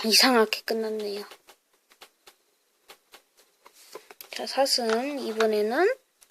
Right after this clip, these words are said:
이번에는 말을 해보겠습니다. 말. 말은 어떻게 하는 거죠? 아, 알겠어요. 알겠습니다.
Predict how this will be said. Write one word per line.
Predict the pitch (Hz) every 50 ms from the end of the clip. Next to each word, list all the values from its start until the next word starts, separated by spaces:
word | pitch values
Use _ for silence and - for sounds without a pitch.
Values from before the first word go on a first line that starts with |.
| _ _ _ _ - - - - - - - - - - _ _ - - - - - _ - - - - - - - - - - - - - - - - - - - - - - - - - - - -
이번에는 | - 254 240 269 285 285 277 277 277 277 277 277 269 269 269 269 269 269 269 277 277 277 - _ _ _ _ - - - - _ _ _ _ _ _ _ _ _ _ _ _ _ _ _ _ _ _ _ - - - _ _ - -
말을 | 247 233 240 247 285 302 311 294
해보겠습니다. | 277 285 269 240 220 226 214 - - - 214 202 202 202 196 202 - 220 254 285 277
말. | 247 220 202 202 208 214 214 226 262 302 339 349 349 - - _ _ _ _ _ _ _ _ - - _ _ _ _ - - - - _ _ _ - - - _
말은 | 240 220 226 226 233 226
어떻게 | 214 196 196 - - - - 233
하는 | 208 202 196 190
거죠? | 190 190 190 - 269 339 440 - - - - _ _ _ _ _ _ _ _ _ _ _ _ _ _ _ _ _ _ _ _ _ _ _ _ _ _ _ _ _ - - - - -
아, | - 233 240 240 233
알겠어요. | 220 220 220 226 208 - - 202 196
알겠습니다. | 196 208 202 214 220 208 - - 208 190 185 180 175